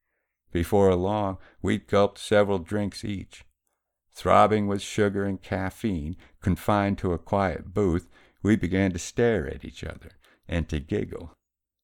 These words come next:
Nothing was funny except that we weren't allowed to laugh. Finally,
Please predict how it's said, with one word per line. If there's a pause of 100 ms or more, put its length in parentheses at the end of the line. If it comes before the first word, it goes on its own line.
(380)
Nothing
was
funny
except
that
we
weren't
allowed
to
laugh. (540)
Finally,